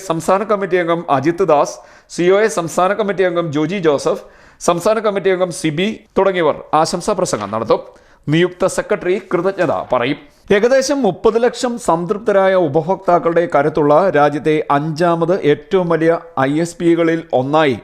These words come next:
കേരള വിഷൻ മാറിയ സാഹചര്യത്തിലും ഏകദേശം പതിനൊന്ന് ലക്ഷം സംതൃപ്തരായ ഉപഭോക്താക്കളുടെ കരുത്തുള്ള രാജ്യത്തെ എട്ടാം സ്ഥാനത്തെയും കേരളത്തിലെ ഒന്നാം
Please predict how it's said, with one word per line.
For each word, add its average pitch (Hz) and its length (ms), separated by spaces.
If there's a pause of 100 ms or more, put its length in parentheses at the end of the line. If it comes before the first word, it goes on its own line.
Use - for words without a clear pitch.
(340)
കേരള 165 400
വിഷൻ 170 200 (120)
മാറിയ 156 240 (100)
സാഹചര്യത്തിലും 151 680 (380)
ഏകദേശം 165 380 (200)
പതിനൊന്ന് 165 440
ലക്ഷം - 260 (140)
സംതൃപ്തരായ 180 600 (120)
ഉപഭോക്താക്കളുടെ 170 800
കരുത്തുള്ള 165 340 (320)
രാജ്യത്തെ 165 400 (160)
എട്ടാം 180 340
സ്ഥാനത്തെയും 165 540
കേരളത്തിലെ 160 420 (120)
ഒന്നാം 175 240